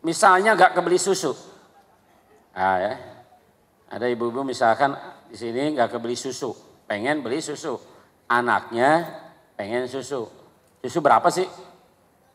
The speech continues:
Paling juga tiga puluh delapan ribu tuh yang lima ratus gram. Ya, tiga puluh delapan ribu yang lima ratus gram. Boleh nggak kira-kira kalau doanya begini nih, "Ya Allah,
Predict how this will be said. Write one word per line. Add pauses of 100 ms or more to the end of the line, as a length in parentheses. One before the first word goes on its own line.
(520)
Paling
juga
tiga
puluh
delapan
ribu
tuh
yang
lima
ratus
gram. (880)
Ya, (560)
tiga
puluh
delapan
ribu
yang
lima
ratus (240)
gram. (1600)
Boleh
nggak
kira-kira
kalau
doanya
begini
nih,
"Ya
Allah,